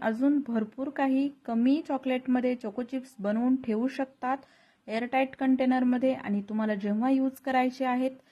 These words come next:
तेव्हा तुम्ही हे चोको चिप्स यूज करू शकतात, वापरू शकतात. आणि इथे पाहू शकतात किती छान आपले चोको चिप्स बनवून तयार झालेले आहेत, अगदी बाजारात मिळतात तशाच प्रकारचे.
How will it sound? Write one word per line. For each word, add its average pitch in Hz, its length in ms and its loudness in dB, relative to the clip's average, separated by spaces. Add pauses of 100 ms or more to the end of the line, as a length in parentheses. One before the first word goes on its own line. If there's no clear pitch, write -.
(260)
तेव्हा 226 300 0
तुम्ही 269 200 6
हे 254 80 4
चोको 254 260 -4
चिप्स 277 360 -6
यूज 254 340 -6
करू 214 320 -4
शकतात, 262 460 -6 (520)
वापरू 208 380 -6
शकतात. 262 460 -6 (480)
आणि 214 360 -2 (300)
इथे 214 280 -6
पाहू 226 340 -4
शकतात 269 380 -6 (120)
किती 254 260 -8
छान 269 240 -2
आपले 262 240 -2
चोको 240 300 -10
चिप्स 269 380 -10
बनवून 262 280 0 (120)
तयार 226 260 0
झालेले 262 360 0
आहेत, 254 280 -2 (400)
अगदी 214 340 -2
बाजारात 233 540 0
मिळतात 262 300 0 (160)
तशाच 254 360 -6
प्रकारचे. 262 640 -4